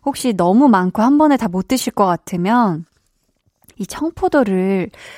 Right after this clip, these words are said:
냉동실에 넣어놨다가 하나씩 꺼내 먹으면 그렇게 맛있대요, 여러분. 저도 아직 안 해봤는데, 뭐, 아이스크림, 뭐, 청포도 샤베트 저리 가라 할 정도로 너무 맛있다고 하니까, 한번 청포도가 집에 있다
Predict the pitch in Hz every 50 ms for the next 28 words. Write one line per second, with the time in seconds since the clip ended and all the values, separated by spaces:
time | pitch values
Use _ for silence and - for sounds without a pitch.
0 | - - - _ _ _ - 185 202 202 214 240 277 339 349 349 349 - - 302
1 | 294 277 240 202 196 185 196 208 220 214 208 _ - 190 185 - 180 185 240 285
2 | 330 320 - - - 285 311 330 339 330 311 277 233 240 220 214 - - - -
3 | 240 269 - - 349 320 262 202 190 - - - 196 180 175 170 170 165 165 175
4 | 165 - - 175 185 202 208 202 180 165 156 - _ - - - - - - -
5 | _ _ - - - 214 208 185 170 180 180 196 185 170 175 208 233 220 214 196
6 | 185 180 175 170 175 214 233 247 240 214 185 170 180 175 - - - - - -
7 | - - - 170 196 247 269 - - _ - - - 226 233 240 233 202 190 -
8 | - 185 185 185 - - 302 330 339 - 320 285 277 262 - - - 370 - 392
9 | - - - 294 240 220 196 196 196 - 190 175 175 196 226 247 - 254 233 208
10 | 180 180 175 185 220 240 208 165 160 - _ _ _ 185 185 185 240 294 311 285
11 | 226 190 - - - 180 165 - - 170 165 170 185 202 196 185 165 - _ _
12 | - - - - - - - - _ _ _ - 247 254 247 - 226 214 220 220
13 | 208 214 208 202 - 302 349 349 - 349 330 - 285 247 262 254 247 - 226 190
14 | 214 196 165 - - - 170 160 156